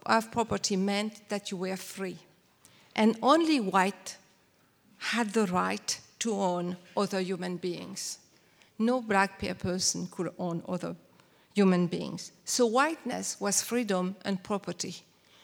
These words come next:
What to be a man and what to be free, what to be, have property.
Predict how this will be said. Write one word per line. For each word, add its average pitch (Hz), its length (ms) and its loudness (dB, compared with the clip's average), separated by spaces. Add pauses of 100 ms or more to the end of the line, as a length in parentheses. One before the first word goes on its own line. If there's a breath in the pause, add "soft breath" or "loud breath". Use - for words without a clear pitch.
(220 soft breath)
What 220 220 0
to 269 120 -2
be 233 280 -4
a 185 60 -4
man 190 640 -2
and 180 160 -4
what 190 160 -8
to 190 80 -8
be 170 80 -12
free, 175 420 -8 (440 soft breath)
what 220 200 -2
to 240 140 0
be, 180 260 -4 (360)
have 190 340 -6 (400)
property. - 560 -6